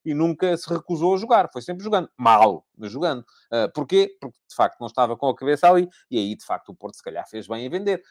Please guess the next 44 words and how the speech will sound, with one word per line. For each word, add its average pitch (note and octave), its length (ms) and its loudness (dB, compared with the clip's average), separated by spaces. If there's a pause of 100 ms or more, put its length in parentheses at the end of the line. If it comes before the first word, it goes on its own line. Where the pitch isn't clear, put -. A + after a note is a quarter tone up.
(100)
Porque G#3+ 180 -10
aqui, A3+ 220 -12
volto G#3 220 -4
a G3+ 60 -2
dizer, F3 280 -4
cada F3+ 220 -6
caso E3+ 240 -2
é E3+ 60 -4
um E3 100 -10
caso. B2 340 -2
Cada D3 220 -4
jogador C3+ 320 -4
tem C#3+ 220 -6
a B2 40 -4
sua D#3 300 0
razão A#2 460 0 (260)
para E3 340 6
olhar C#3 300 6
para C3 160 -2
o B2 40 -2
que, - 80 -14 (140)
para, C3 220 -6
cada E3 220 0
clube F3 240 -2
tem C#3 160 -8
a A#2+ 40 -8
sua D3+ 160 -4
razão B2+ 220 -4
para D3+ 140 -4
olhar D3 160 4
para B2+ 120 -6
o A#2+ 40 -6
que - 60 -20
se - 40 -18
está D3 160 0
a C#3+ 40 2
passar F3+ 440 0 (260)
e, G3 320 -6 (300)
ah, F3 60 2
ah, D#3 520 8 (640)
ah, B2+ 40 0
depois D#3 360 -4
dizer, F3 420 0
enfim, F#3 360 -8